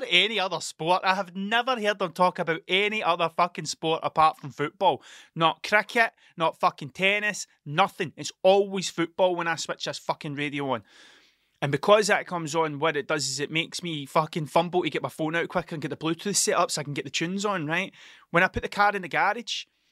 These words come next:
the first thing, I feel like every garage I've ever put a car into do two things. The first thing they do is they put the seat all the way back. <laughs> They put the seat all the way fucking back, right?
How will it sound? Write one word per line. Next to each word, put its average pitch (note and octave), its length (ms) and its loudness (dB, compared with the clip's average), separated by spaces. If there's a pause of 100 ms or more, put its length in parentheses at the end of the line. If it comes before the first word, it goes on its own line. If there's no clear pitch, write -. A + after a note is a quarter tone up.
(380)
the D#3 140 0
first - 400 4
thing, A#3 160 -2
I F#3 140 6
feel A#3+ 240 -10
like A3 200 -6
every A3+ 280 -2
garage G3+ 340 0
I've F3+ 120 -4
ever F#3 160 0
put F3 180 -4
a D#3 60 -8
car E3 260 -2
into D#3 320 -6
do C#3 280 -6 (100)
two F#3+ 180 6
things. D#3+ 420 -8 (380)
The C3 80 -10
first - 360 6
thing A#3 140 -4
they A3 100 -4
do A3 220 -4
is C#3 140 -4
they D3 80 -6
put - 220 -6
the B2+ 60 -8
seat - 320 -2 (120)
all E3+ 260 2
the E3 100 -4
way D#3 100 -4
back. C3 320 -6 (120)
<laughs> G#3 60 -12 (720)
They D#3+ 160 0
put F#3 240 4
the D3+ 80 -2
seat - 320 -2 (120)
all A#3 440 6
the A3+ 100 -6
way G#3+ 220 -6
fucking G3 420 -6
back, C#3 380 0
right? E3+ 200 -4